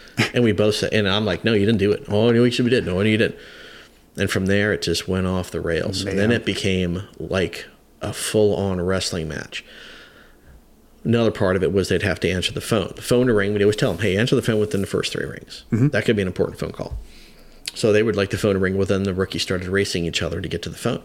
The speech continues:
Speaker 1: 'cause we'd always, we'd wear out the other rookies. "So that's fine. Let the truck rookie get," you know.
Speaker 2: Yeah, right, right.
Speaker 1: So it just started to spin out of control. Well, then the guys were making phone calls right at the end of dinner to the firehouse. <laughs>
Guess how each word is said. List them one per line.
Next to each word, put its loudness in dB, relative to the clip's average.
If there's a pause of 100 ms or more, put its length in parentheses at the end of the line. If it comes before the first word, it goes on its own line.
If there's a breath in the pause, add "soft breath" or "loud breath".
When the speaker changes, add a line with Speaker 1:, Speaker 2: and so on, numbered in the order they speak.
(100)
Speaker 1:
'cause -2
we'd -2 (160)
always, 2
we'd 0
wear 2
out -2
the -2
other -2
rookies. -2
"So 0
that's 2
fine. 2
Let 2
the 2
truck 0
rookie 0
get," 2
you 2
know. 2
Speaker 2:
Yeah, 0
right, -2
right. -4 (140)
Speaker 1:
So 2
it 6
just 2
started 0
to -6
spin 0
out 2
of 0
control. 2
Well, 2
then 0
the 0
guys 2
were 0
making -4
phone -4
calls -2
right 0
at -4
the -4
end -2
of -4
dinner -4
to -12
the -10
firehouse. -4
<laughs> -6